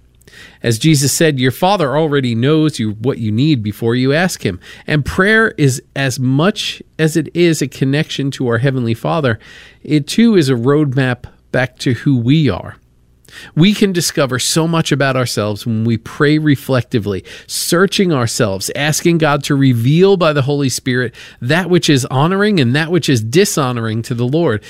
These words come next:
And by revelation, God's will for our life and a deeper understanding of who we are, made in his image.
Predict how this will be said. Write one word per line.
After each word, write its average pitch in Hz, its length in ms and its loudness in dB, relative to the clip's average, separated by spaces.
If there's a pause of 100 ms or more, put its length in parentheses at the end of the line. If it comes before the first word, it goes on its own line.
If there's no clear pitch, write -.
(140)
And 147 120 0
by 147 140 2
revelation, 170 1040 0 (260)
God's 139 380 0
will 160 280 4
for 135 240 -2
our 127 140 2
life 123 540 0
and 123 120 0
a 120 40 2
deeper 135 420 0
understanding 123 680 -2 (280)
of 101 160 -4
who - 220 -2
we 143 240 2
are, 120 460 -2 (920)
made 120 400 2
in 117 140 -2
his 104 260 -2
image. - 520 -4